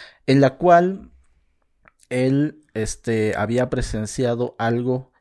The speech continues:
que no sabía si era parte del presente, del pasado o del futuro, que es justamente colo-, como lo mencionas, una persona suicidándose en las vías del tren. Este, al margen del tema del suicidio, que ya <laughs> lo tratamos en otros capítulos,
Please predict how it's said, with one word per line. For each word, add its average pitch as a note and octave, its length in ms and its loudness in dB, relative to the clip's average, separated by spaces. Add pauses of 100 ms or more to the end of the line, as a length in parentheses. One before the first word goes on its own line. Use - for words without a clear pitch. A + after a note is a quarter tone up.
(140)
que A#2 160 -6
no A#2 240 -4
sabía D3 500 -2
si A2+ 280 -8
era G#2+ 300 -6
parte G#2 320 -8
del - 280 -12 (520)
presente, G3 680 0 (180)
del - 160 -10
pasado G3 600 -4
o A2 120 -6
del G2+ 160 -6
futuro, G2+ 460 -8 (260)
que G2+ 100 -8
es G2 100 -8
justamente G2+ 520 -8
colo-, G2 440 -8
como G2 220 -8
lo F#2+ 80 -10
mencionas, D3 560 -6 (420)
una G#2+ 300 -4
persona G#2+ 360 -4
suicidándose G2 920 -6 (300)
en F#2 120 -6
las F#2+ 140 -4
vías F#2+ 300 -8
del F2 180 -10
tren. - 280 -8 (880)
Este, - 520 -6
al B2 140 0
margen D#3 280 2
del A#2 220 -2
tema A#2+ 240 -8
del A2 160 -8
suicidio, C#3+ 420 -6
que G2 140 -8
ya G2 100 -2
<laughs> - 340 -6
lo A#2 120 -4
tratamos A#2 460 -6
en B2 100 -6
otros A2+ 300 -10
capítulos, E3+ 600 -6